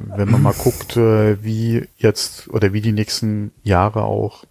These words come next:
äh, wie gesagt, die etablierten Sp-, mit, oder Autobauer, äh, äh, oder mit welchen Modellen die jetzt langsam alle, was heißt langsam, ja, die geben jetzt mittlerweile auch recht Gas, äh, halt einfach kommen, ja, und wie die aufholen.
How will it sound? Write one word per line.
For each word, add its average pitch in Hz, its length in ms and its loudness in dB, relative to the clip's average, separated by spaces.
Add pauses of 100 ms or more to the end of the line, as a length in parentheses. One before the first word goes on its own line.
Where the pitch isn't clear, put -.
(220)
äh, 95 180 -6
wie 98 60 -10
gesagt, 101 260 -6
die 98 80 -2
etablierten 104 480 -4
Sp-, - 160 -18 (240)
mit, 117 140 -2 (340)
oder 98 200 2 (420)
Autobauer, 104 640 -2 (560)
äh, 98 460 2 (640)
äh, 101 120 0
oder 95 180 0
mit 98 160 -2
welchen 101 240 0
Modellen 98 340 0
die 110 100 0
jetzt 110 200 0
langsam 104 420 0
alle, 101 460 -4
was 104 180 -4
heißt - 120 -8
langsam, 87 420 -6
ja, 90 160 -4
die 104 120 -14
geben 95 180 -6
jetzt - 160 -12
mittlerweile 95 380 -4
auch 101 180 -2
recht - 200 -6
Gas, 90 360 0 (500)
äh, 104 60 -2
halt 92 400 0
einfach - 340 -4
kommen, 127 560 -2
ja, 107 200 -2
und 101 120 -6
wie 101 120 -4
die 104 160 0
aufholen. 131 800 -2